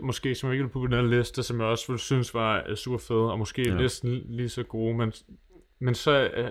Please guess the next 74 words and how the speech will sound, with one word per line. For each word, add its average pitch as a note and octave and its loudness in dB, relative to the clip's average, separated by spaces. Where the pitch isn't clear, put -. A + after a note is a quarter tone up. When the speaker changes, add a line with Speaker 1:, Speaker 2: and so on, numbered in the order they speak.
Speaker 1:
det, D3 6
det D3+ 6
her C#3+ 4
med, C3+ 4
at A#2+ 0
den C3 4
har B2+ 2
haft B2 4
den A#2+ 0
indflydelse, B2+ 2
den A2+ 0
har, A2+ 4
og G#2 8
Speaker 2:
Mm. G2 8
Speaker 1:
det A#2+ 8
her B2 6
med, B2 4
at A#2+ 2
jeg A#2+ 6
synes, C3+ 0
at, B2 -2
altså, A#2+ 0
det, C#3 2
vi B2+ 4
kan C3+ 8
ikke D3 4
bare B2 8
for - -2
eksempel B2 2
kun C3+ 4
have G#2 2
dramaer A2+ 6
på G#2 0
den G#2+ 0
her G#2 2
liste, G#2 0
det G#2 2
Speaker 2:
Nej, G2 10
Speaker 1:
handler G2 10
også, A2 6
eller A2+ 8
kun C#3 10
Speaker 2:
præcis. C3+ 6
Speaker 1:
gyser, C3+ 6
eller A2 4
hvad, G#2+ 4
nej, A2 2
det A#2+ 0
kommer A#2+ 6
Speaker 2:
Ja, A2 10
Speaker 1:
ikke G#2+ 10
til, C#3+ 6
ikke? A#2+ 2
Speaker 2:
ja. G2+ 2
Speaker 1:
Men B2 4
det B2+ 2
her B2 4
med, B2 2
sådan A#2+ -2
alle C#3 6
genrer B2 2
skal B2+ 0
være A2 4
repræsenteret B2+ 4
på B2 -2
den A#2 0
her F#2+ 0
top A2+ 0
hundrede A2+ 6
liste, G#2+ 0
føler G#2 -2
jeg. A#2 6
Speaker 2:
Uden G#2+ 4
tvivl. - 0